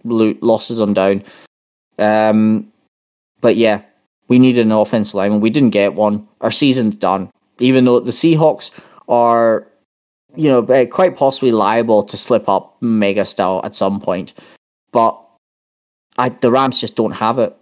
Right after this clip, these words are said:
They just do not have it. They're currently, uh, what, three and five? One of the worst records in the league. Um, we're level with the Saints. Ba-, well, we, we've played one game less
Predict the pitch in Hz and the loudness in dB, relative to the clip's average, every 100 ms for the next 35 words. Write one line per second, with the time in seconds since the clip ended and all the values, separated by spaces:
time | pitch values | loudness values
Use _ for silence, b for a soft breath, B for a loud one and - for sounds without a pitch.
0 | _ _ _ _ 127 117 127 - - 143 | _ _ _ _ -2 0 -2 -4 -2 2
1 | 156 120 - - 107 107 110 - - B | 4 2 0 -2 -2 0 -2 -2 -20 B
2 | B _ - 120 120 120 117 110 - - | B _ -2 4 4 4 4 0 -6 -6
3 | 175 170 165 135 135 123 - - 123 123 | 0 2 0 0 2 0 0 2 4 4
4 | 120 104 - - 147 151 147 160 156 160 | 4 2 -2 -2 0 0 2 0 2 0
5 | 160 - - 139 143 135 135 - 131 127 | -2 -16 -2 0 2 2 2 0 -2 0
6 | 131 - 127 120 131 135 123 - B B | -4 -4 -4 0 2 0 -2 -8 B B
7 | _ - 107 104 104 104 131 120 107 - | _ -2 0 2 0 -2 -2 -2 -2 -6
8 | _ 101 101 110 113 113 110 - - 123 | _ -10 -8 -6 -6 -6 -8 -10 -2 0
9 | 127 123 - 127 - 110 107 135 127 113 | 0 -4 -10 -12 -2 -2 0 0 2 2
10 | - 127 123 123 143 135 120 117 110 107 | 2 0 2 0 2 2 2 0 0 0
11 | 107 117 - | 2 0 -2